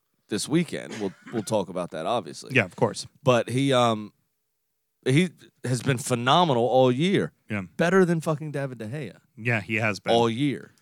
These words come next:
Speaker 2: Uh, better goals against, more shutouts. Yep.
Speaker 1: Yep.
Speaker 2: Uh, Merseyside Derby, quite a drab affair, wouldn't you say?
Speaker 1: Uh, yeah, I
Speaker 2: Um,
Speaker 1: will. Um, three shots on target apiece.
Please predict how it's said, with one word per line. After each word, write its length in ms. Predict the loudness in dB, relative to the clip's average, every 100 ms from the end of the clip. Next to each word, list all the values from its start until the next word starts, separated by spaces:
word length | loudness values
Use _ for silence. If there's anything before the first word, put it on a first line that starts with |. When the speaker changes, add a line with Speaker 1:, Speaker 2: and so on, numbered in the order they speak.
| _ _
Speaker 2:
Uh, 160 | -4 -2
better 260 | 0 2 2
goals 240 | 0 0
against, 460 | -4 -6 -4 -6 -6
more 160 | -6
shutouts. 520 | -2 0 0 -2 -6 -8 _
Yep. 80 | -6
Speaker 1:
Yep. 100 | -6 -6 _ -20 -20 _ _ _
Speaker 2:
Uh, 160 | 4 6
Merseyside 560 | 6 0 0 0 0 6
Derby, 400 | 6 6 0 -2
quite 240 | 0 0
a 80 | 2
drab 300 | 4 4 4
affair, 280 | 4 4 4
wouldn't 240 | 0 0
you 60 | 0
say? 380 | 2 2 0 -6 _ _ _ _ _ _ _ _
Speaker 1:
Uh, 200 | 2 4 6
yeah, 260 | 6 4 2 _ 2
I 100 | 6
Speaker 2:
Um, 140 | 8
Speaker 1:
will. 280 | 8 8 4 2
Um, 320 | 4 4 0
three 340 | -8 0 2 4
shots 360 | 4 4 2
on 160 | 0 0
target 340 | 2 2 2
apiece. 540 | -2 0 0 0 -6